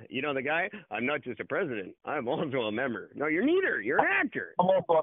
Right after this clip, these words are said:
Speaker 2: client. No, you're not. You're a paid actor. Get the fuck out of here.
Speaker 1: Um, I would love to do those kind of commercials. I,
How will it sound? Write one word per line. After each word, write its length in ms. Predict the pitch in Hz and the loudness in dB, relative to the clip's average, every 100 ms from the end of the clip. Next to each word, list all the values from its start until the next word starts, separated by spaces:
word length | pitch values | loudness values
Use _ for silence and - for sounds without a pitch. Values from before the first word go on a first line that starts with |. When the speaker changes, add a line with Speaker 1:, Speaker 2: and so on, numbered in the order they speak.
| - | 4
Speaker 2:
client. 400 | 165 156 139 127 | 6 6 4 6
No, 100 | 165 147 | 4 6
you're 100 | 117 | 4
not. 260 | 120 160 | 6 4
You're 160 | 165 170 | 4 2
a 60 | 170 | 2
paid 220 | - 180 | 2 4
actor. 180 | 147 131 | 4 4
Get 100 | 127 | 0
the 60 | 127 | 2
fuck 120 | - 131 | 2 4
out 80 | 117 | 4
of 60 | 95 | 4
here. 240 | 92 80 - _ _ _ _ _ _ _ _ 131 | 2 0 -4 _ _ _ _ _ _ _ _ -6
Speaker 1:
Um, 400 | 131 120 107 90 - _ _ - | -4 -4 -6 -10 -16 _ _ -6
I 120 | 214 | -2
would 120 | 208 | 0
love 160 | 196 175 | 0 -2
to 80 | 147 | -2
do 160 | 185 | 0
those 180 | 170 139 | 0 0
kind 160 | 135 113 | -2 -4
of 80 | |
commercials. 440 | 110 104 92 95 95 | -6 -6 -6 -10 -6
I, 120 | 123 | -6